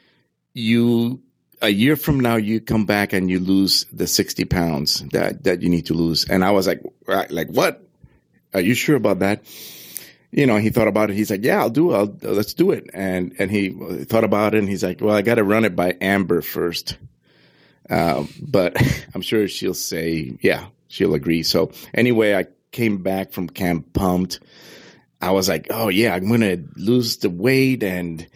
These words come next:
it started all good. And, um, you know, thir-, I, I lost, like, thirty pounds halfway there, like, in three months. And then I slowly ran out of gas. And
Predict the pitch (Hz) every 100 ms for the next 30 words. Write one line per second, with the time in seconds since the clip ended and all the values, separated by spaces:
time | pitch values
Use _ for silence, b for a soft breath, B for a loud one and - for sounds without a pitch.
0 | B B B - - - - 98 101 95
1 | 98 98 82 98 101 101 92 92 90 90
2 | 85 82 B - 92 85 78 76 76 82
3 | - - - 95 85 - - 101 104 92
4 | 90 87 87 101 110 - 82 - 101 -
5 | - 73 73 78 - - 90 85 - 85
6 | 78 85 82 80 78 82 87 - 101 87
7 | 78 78 78 - B B B B - 90
8 | 90 90 90 87 - - 87 80 - 98
9 | 98 95 92 92 82 90 90 87 85 80
10 | 73 85 71 62 - - - b b b
11 | b b b b - 101 110 113 113 101